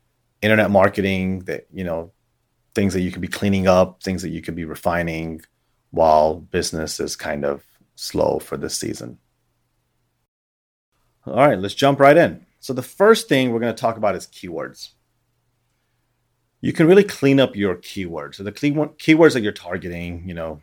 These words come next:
you have the match types, which is fine. But what about the keywords that have very low impressions or no clicks? Uh, you know, I'm talking about at least look at the last six months or a year worth of data and be like,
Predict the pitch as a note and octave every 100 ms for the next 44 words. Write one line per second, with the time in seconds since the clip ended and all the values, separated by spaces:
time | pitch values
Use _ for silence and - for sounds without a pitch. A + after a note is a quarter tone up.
0 | F#2+ F#2+ G2 F#2 E2+ E2 - D#2+ - E2
1 | - - B2+ B2+ G2+ F2+ - _ _ _
2 | _ G#2 A2+ G#2+ - _ _ _ _ A#2+
3 | C#3 C#3 C3+ G#2+ - A2+ G#2+ G#2 F#2 G2
4 | F#2 - - F#2 F2+ F2+ F2+ E2+ E2 E2
5 | D#2 - E2 - C2+ C#2 - D#2 E2 E2
6 | D#2 - - - - - - - - D#2
7 | E2 - _ _ - D3 F#3+ D#3 F#2 E2
8 | A#2 C#3 - F#2+ G2+ - _ - - D#2+
9 | D2+ D#2 - - - F#2+ - F2+ D#2+ -
10 | D#2 D#2+ E2+ E2 D#2 _ _ F2 E2+ F2
11 | - F2+ D#2+ D2+ _ _ _ _ _ _
12 | _ _ _ _ _ _ _ _ _ _
13 | _ _ _ _ _ F#2+ F#2+ F#2 F#2 -